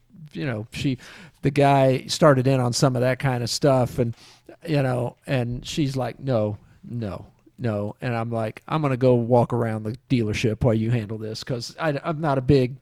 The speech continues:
I'm not a big fan of the, uh, you know, the, this fun-, it's funny being an attorney. I do this on, on behalf of my clients all the time, but I'm not a big fan of doing that for myself. And, um,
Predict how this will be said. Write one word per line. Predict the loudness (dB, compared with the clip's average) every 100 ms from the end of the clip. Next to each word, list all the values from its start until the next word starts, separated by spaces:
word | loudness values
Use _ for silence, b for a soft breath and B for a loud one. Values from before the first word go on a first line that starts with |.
| -10
I'm | 0
not | 2
a | 2
big | 0
fan | 0 -2 0 0 -2
of | -4 -4
the, | -2 0
uh, | 0 -4 -6
you | -4
know, | -4 -6 -10 -12
the, | -8 -8 -10 -14
this | -12 -12 -8 -2
fun-, | -2 0
it's | -2 0
funny | 0 0 0
being | -2
an | -4
attorney. | -8 -4 -2 -2
I | -2
do | -2
this | -4 -6
on, | -8 -10
on | -6
behalf | 0 0
of | 0
my | -4
clients | 0 0 2
all | 0 0
the | -4
time, | -4 -2 0 -2 -6 B B B 2
but | 4
I'm | 4 4
not | 4
a |
big | 4 -2
fan | -2 -2 0 0
of | -2
doing | 0 0 0
that | -2 -2 -4
for | -8
myself. | -8 -8 -6 -6 -6 -14 B B B
And, | -8 -4 -4 -4
um, | -6 -6 -8